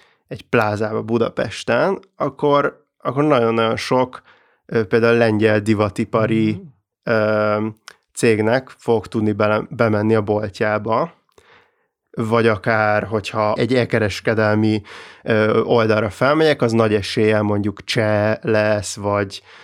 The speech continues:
Speaker 1: vagy mondjuk, most ezt nem akarom idehozni, de román, de, de mondjuk abból is talán lengyel, tehát hogy azért látunk erre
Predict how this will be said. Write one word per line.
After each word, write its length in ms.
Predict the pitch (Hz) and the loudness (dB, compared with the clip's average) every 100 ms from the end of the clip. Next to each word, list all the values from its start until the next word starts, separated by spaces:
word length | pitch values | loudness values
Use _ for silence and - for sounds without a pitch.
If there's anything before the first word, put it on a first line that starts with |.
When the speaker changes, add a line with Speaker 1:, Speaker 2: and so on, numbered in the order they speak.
| - _ | -20 _
Speaker 1:
vagy 360 | - 107 101 98 | -8 -4 -4 -4
mondjuk, 340 | 110 104 101 - - - - - | -6 -6 -6 -10 -20 -20 -20 -18
most 380 | - - 147 - _ | -14 -12 -12 -14 _
ezt 180 | 110 - | -14 -6
nem 80 | 110 | -4
akarom 200 | 104 107 | -2 0
idehozni, 340 | 107 107 104 | 0 0 -2
de 140 | 101 | -2
román, 580 | 104 117 117 113 113 110 | 0 2 4 4 4 2
de, 220 | 107 104 | 2 0
de 100 | 107 | 0
mondjuk 220 | 104 104 104 | 0 0 -2
abból 200 | 104 117 | -4 -6
is 100 | - | -6
talán 260 | - - | -8 0
lengyel, 380 | 117 113 113 117 | 2 4 4 4
tehát 220 | 120 117 | 4 2
hogy 120 | 123 | 2
azért 260 | 120 113 123 | 2 4 4
látunk 520 | 127 120 101 117 107 | 4 2 0 0 2
erre 680 | 117 113 117 123 127 127 | 2 2 2 2 4 2